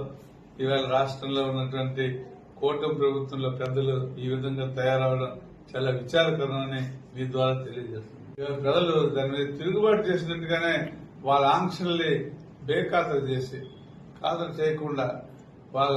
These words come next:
ఆంక్షలకి లక్ష్య పెట్టకుండా, మీరు ఏమన్నా చేసుకోండి, మేము చేయవలసింది మేము చేస్తాం, మా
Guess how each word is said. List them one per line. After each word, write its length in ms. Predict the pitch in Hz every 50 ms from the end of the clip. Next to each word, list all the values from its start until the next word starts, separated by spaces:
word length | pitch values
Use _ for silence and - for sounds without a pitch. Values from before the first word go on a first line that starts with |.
| 135 135
ఆంక్షలకి 880 | 151 165 160 160 - 160 156 156 151 151 143 143 139 139 - - 147 143 139 135 131 120 123
లక్ష్య 240 | 139 139 - - 170 160
పెట్టకుండా, 440 | 180 175 170 156 156 156 156 143 131 - - - - - - - - - - - 143
మీరు 180 | 143 139 143 147 156
ఏమన్నా 320 | 170 185 190 196 196 196 196 180 175
చేసుకోండి, 500 | 180 175 170 - 190 175 170 165 165 165 165 160 160 - - - - - - - - - 139
మేము 180 | 147 160 165 165 160
చేయవలసింది 500 | 170 175 185 196 185 170 - 180 175 175 170 170
మేము 160 | 165 160 151 156
చేస్తాం, 400 | 160 160 160 160 160 160 156 156 156 - - - - - - - - 135
మా 80 | 147